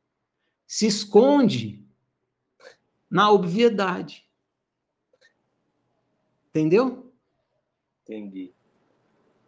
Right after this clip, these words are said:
Speaker 1: Não tem como você tá experimentando uma realidade se você não tiver experimentando essa realidade. Simples assim.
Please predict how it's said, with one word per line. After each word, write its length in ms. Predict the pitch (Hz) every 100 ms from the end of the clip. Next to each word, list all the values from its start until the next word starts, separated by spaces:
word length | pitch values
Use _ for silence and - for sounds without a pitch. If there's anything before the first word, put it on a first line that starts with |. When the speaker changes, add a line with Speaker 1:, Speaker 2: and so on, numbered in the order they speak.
| _ _ _
Speaker 1:
Não 200 | - 220
tem 400 | 208 - 254 277
como 320 | 254 214 220 190
você 280 | 196 202
tá 180 | 196 202
experimentando 680 | 196 196 185 185 175 175 180
uma 140 | 175
realidade 680 | 160 165 156 143 175 220 202
se 100 | 175
você 320 | 202 226 -
não 160 | 233 254
tiver 300 | 247 190 208
experimentando 920 | 247 - 247 247 262 311 - 214 302
essa 160 | 370 302
realidade. 840 | 269 285 320 302 285 330 311 139 - _ _ _ _ _ _ _ _ _ - _ _ _ _ _ _ _ _ _ _ _ _ _ _ _ _ _ _ _ _ _ _ _ _ _ _
Simples 680 | - - 240 294 302 302
assim. 680 | 285 277 - 240 285 262 -